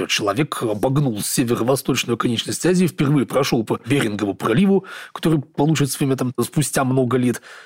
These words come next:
Действительно, такое вот эпохальное, можно сказать, плавание, открытие очень яркое. Естественно, оно обросло художественной литературой, какими-то историями, иногда вымыслами.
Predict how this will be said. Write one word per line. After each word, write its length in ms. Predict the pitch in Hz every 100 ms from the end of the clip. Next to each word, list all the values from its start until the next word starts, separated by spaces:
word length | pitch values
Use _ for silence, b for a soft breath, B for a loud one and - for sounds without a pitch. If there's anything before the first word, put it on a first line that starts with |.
| B B -
Действительно, 440 | 110 175 170 139
такое 360 | 123 - 127 107
вот 260 | 104 -
эпохальное, 580 | 127 127 151 - 98 95
можно 200 | 104 92
сказать, 340 | - - - -
плавание, 440 | 180 196 165 131
открытие 340 | 123 147 -
очень 240 | 104 - 98
яркое. 400 | 101 196 - 127
Естественно, 540 | 117 - 156 - 117
оно 180 | 117 123
обросло 580 | 110 139 139 127 104 98
художественной 640 | - 131 165 135 - 135
литературой, 840 | 135 135 147 151 131 135 135 131 B B B B B B
какими-то 520 | 123 - 143 131 143
историями, 580 | - - 143 135 131 131
иногда 300 | 135 117 156
вымыслами. 800 | 95 113 160 143 - 143 131